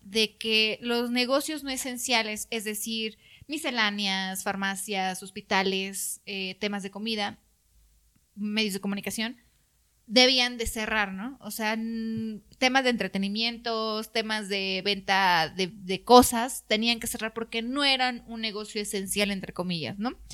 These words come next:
Entonces a nosotros nos reportan, ese viernes, fue bien que me acuerdo que fue un viernes, ese viernes nos reportan que en el Parián, un mercado de artesanías muy famoso en Puebla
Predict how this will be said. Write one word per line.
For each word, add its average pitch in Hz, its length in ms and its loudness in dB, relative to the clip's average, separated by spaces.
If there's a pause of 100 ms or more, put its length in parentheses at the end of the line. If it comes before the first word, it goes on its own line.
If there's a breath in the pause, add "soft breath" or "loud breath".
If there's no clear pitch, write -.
(840 loud breath)
Entonces 349 300 2
a 381 60 6
nosotros 359 340 2
nos 339 160 0
reportan, 339 640 2 (120)
ese 226 240 -2
viernes, 214 320 0
fue 247 240 2
bien 277 180 0
que 262 80 0
me 233 60 4
acuerdo 196 240 -4
que 202 80 -8
fue 214 100 -2
un 202 80 0
viernes, - 420 -8 (140)
ese 311 240 4
viernes 294 300 6
nos 233 160 2
reportan 226 520 2
que 214 120 -2
en 202 80 -2
el 208 140 -6
Parián, 247 520 0
un 233 160 -8
mercado 226 340 -2
de 214 80 0
artesanías 202 540 -2
muy 208 120 -4
famoso 196 380 -6
en 214 100 -4
Puebla 202 360 0